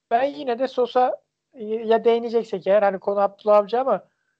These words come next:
çok maaş isteyeceğini, bir milyonun, bir, bir buçuk milyonun bile Sosa'ya çok olduğunu düşünüyorum. Yani daha uyguna o role oyuncu bulabiliriz diye düşünüyorum. Şahsi fikrim.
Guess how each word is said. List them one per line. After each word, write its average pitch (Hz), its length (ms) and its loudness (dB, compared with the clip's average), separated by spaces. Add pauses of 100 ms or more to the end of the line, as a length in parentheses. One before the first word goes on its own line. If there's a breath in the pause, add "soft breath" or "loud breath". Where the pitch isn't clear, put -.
(180)
çok 277 300 -10
maaş 214 280 0
isteyeceğini, 180 540 -10
bir 233 100 -12
milyonun, 233 520 -8 (120)
bir, 214 120 -10
bir 226 140 -10
buçuk 226 180 -16
milyonun 226 380 -2
bile 226 140 4
Sosa'ya 220 460 0
çok 226 220 -4
olduğunu 214 320 0
düşünüyorum. 185 500 -6 (800)
Yani 214 280 -10
daha 247 280 6
uyguna 247 460 0 (340)
o 247 140 -2
role 233 220 0
oyuncu 233 360 -2
bulabiliriz 226 540 -2
diye 233 280 -4
düşünüyorum. 208 480 -6
Şahsi 185 360 -4
fikrim. - 320 -20